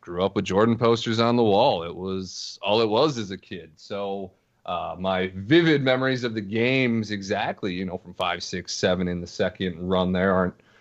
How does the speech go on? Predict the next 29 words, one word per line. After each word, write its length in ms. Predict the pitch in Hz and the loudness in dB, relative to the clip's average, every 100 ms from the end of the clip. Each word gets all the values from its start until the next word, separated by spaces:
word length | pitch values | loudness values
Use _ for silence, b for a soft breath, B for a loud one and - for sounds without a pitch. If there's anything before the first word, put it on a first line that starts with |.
| b b | b b
you 60 | 101 | 0
know, 120 | 90 90 | 2 0
too 520 | - 180 175 143 117 - 147 | 4 8 10 8 4 2 0
<laughs> 520 | - 127 - _ _ - | 2 -2 -2 _ _ -6
vivid 540 | 120 202 196 165 120 | 4 4 6 4 4
there, 200 | 127 123 | 2 2
but 360 | 127 127 120 - - | 2 2 0 -4 -12
the 120 | 127 | -8
nostalgia's 840 | 127 - - 131 139 139 143 135 127 | -8 -8 -4 -2 -2 -2 -6 -6 -6
there, 420 | 131 131 131 127 | -4 -2 -4 -4
and 60 | |
I've, 200 | 104 98 95 _ _ _ - | -6 -8 -12 _ _ _ -6
I've 140 | 104 | -4
rewatched 680 | 117 120 113 113 113 113 - | 0 0 2 4 2 0 0
it 120 | 117 | 4
all, 300 | 113 117 120 | 4 4 4
and 80 | 104 | 0
I, 160 | 98 | -2
uh, 220 | 95 101 98 98 | 0 -2 -2 -4
the 80 | 101 | -4
funniest 500 | - 123 123 117 - | 0 2 4 2 2
thing 200 | 117 110 | 2 4
I 60 | |
remember 280 | 101 101 98 | 2 2 0
from 160 | 98 101 | -4 -4
being 220 | 104 98 | -2 -2
a 40 | |
kid 300 | 92 - 101 | -4 -2 -2
is 280 | 95 90 - | 0 -2 -6